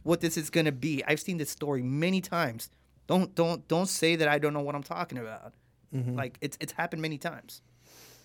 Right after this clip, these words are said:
Speaker 1: We, we need to do that.
Speaker 2: Yeah, we do. And then also, as we go down the stretch right here, bro, um, McKinnon has not getting a fair shake. He's come up with several clutch hits.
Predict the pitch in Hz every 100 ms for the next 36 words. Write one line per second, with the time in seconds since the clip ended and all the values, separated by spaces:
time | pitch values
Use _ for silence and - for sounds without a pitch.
0 | _ - 170 139 160 160 139 139 156 113
1 | - - _ 151 147 143 139 127 127 117
2 | - - 165 185 185 185 185 - 185 165
3 | 123 160 165 156 151 147 - 147 139 -
4 | 135 127 135 127 131 127 120 - _ _
5 | - - - _ _ _ 147 131 127 120
6 | 120 - 147 143 165 151 113 - _ _
7 | _ _ _ - 151 131 143 147 156 151
8 | 139 - 143 143 - 147 135 127 - _
9 | 139 135 - 156 139 135 - 151 147 143
10 | - 143 - 143 139 - -